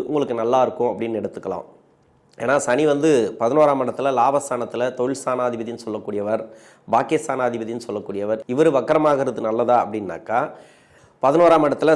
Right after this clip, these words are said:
சனி பகவான் வக்ரமாகிறது நல்லது இல்லதான். லாபஸ்தானத்துல தொழில் ஸ்தானாதிபதி அப்படிங்கிறவரு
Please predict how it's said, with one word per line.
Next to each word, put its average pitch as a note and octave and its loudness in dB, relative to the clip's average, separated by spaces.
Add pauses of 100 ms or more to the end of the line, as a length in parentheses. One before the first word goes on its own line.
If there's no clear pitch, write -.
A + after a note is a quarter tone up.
சனி C#3 0
பகவான் C#3+ 0
வக்ரமாகிறது B2 -2 (120)
நல்லது A#2 -2
இல்லதான். G#2+ -2 (120)
லாபஸ்தானத்துல B2 -2
தொழில் C3 -2
ஸ்தானாதிபதி A2+ -4
அப்படிங்கிறவரு G#2 -6